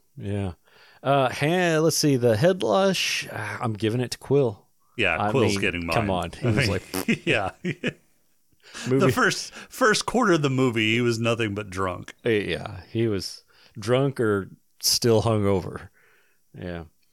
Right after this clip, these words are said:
Speaker 1: Uh, let's see, player?
Speaker 2: Player. Um, I think I'm gonna give this one to Quill as well because he, he almost, uh, well, he basically won over Gamora. I mean, she wasn't, I don't think,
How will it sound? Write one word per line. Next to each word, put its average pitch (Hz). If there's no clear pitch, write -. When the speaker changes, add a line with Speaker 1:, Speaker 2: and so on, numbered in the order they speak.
Speaker 1:
Uh, 147
let's 147
see, 135
player? 185
Speaker 2:
Player. 104
Um, 139
I 127
think 160
I'm 175
gonna 156
give 135
this 135
one 131
to 123
Quill 120
as 101
well 101
because 90
he, 101
he 113
almost, 113
uh, 110
well, 147
he 147
basically 170
won 123
over 113
Gamora. 107
I 104
mean, 101
she -
wasn't, 113
I 107
don't 110
think, 104